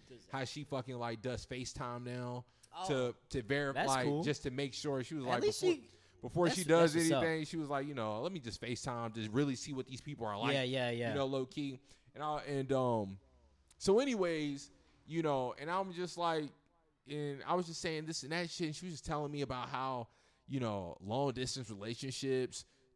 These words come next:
Speaker 2: don't seem like they're for me
Speaker 1: Mm.
Speaker 2: and all this other shit, right? And I'm like, "Damn, she really, like," I'm like, I done already told her I got a girl.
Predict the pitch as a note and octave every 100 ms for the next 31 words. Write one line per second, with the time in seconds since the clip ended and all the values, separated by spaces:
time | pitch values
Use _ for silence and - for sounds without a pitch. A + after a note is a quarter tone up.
0 | - C#3 C#3 - C#3 C3 B2+ C3 C3 G2+
1 | G2 C3 C#3 C#3 C3+ C3+ C3 G#2+ F2+ F2+
2 | _ _ - D#3 E3 D#3+ D3+ D#3+ D3+ D3
3 | D3 D#3+ D3 C3 D3+ D3 B2+ G#3 G#3+ G2+
4 | C#3+ F3 C#3+ - C#4 B3+ F#2+ F#2+ C#3 D#3
5 | D3+ D3+ C#3+ C3 C3 B2+ G#2 - - -
6 | - - - - - - F#3+ E3 A#2+ -
7 | - - - G3 G#3 G3+ F#3+ E3+ F#3 F#3
8 | D3 C3+ B2 B2 A2 A#2+ B2 F#2 -